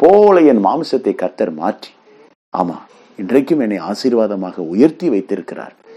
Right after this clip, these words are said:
இன்றைக்கு முப்பத்தைந்து ஆண்டு கால கிறிஸ்தவ வாழ்க்கையின் அனுபவத்தின் பிரயாணத்தில் இருந்து உங்களோடு இந்த பரீட்சையை பற்றி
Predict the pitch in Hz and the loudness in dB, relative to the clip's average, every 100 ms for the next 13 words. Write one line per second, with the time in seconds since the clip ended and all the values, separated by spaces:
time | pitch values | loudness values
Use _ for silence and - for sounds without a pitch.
0 | - - _ 120 131 117 110 110 180 175 | -20 -20 _ 4 4 4 2 2 2 2
1 | 147 127 104 90 - 147 160 120 113 104 | 2 4 2 0 -4 -2 -2 -2 -2 -2
2 | 90 - - _ - 160 - 147 104 92 | -4 -8 -20 _ 2 2 2 2 4 2
3 | 127 127 117 95 - - 127 147 117 - | 0 0 -2 -2 -6 -4 0 2 0 0
4 | 95 80 - 95 117 104 - 90 101 139 | -6 -6 -4 -2 -2 -4 -6 -2 0 0
5 | 123 - - - - 107 101 120 113 92 | 0 -2 -10 -20 -6 0 4 4 4 0
6 | 85 71 _ _ _ _ _ - 107 127 | -6 -8 _ _ _ _ _ -6 -4 -2
7 | - 110 92 101 98 | 0 0 0 -2 -4